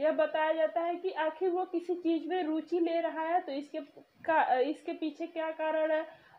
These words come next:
और किसी चीज़ को वो इ-, अ, मतलब कि पसंद नहीं करता है तो उसके पीछे का भी कारण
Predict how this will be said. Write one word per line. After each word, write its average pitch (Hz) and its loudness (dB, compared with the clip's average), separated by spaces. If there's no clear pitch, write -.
और 349 6
किसी 349 4
चीज़ 370 4
को 381 2
वो 370 0
इ-, - 0
अ, 285 4
मतलब 349 0
कि 427 0
पसंद 370 0
नहीं 339 2
करता 330 2
है 339 2
तो 392 0
उसके - -2
पीछे 349 0
का 339 8
भी 349 6
कारण 349 10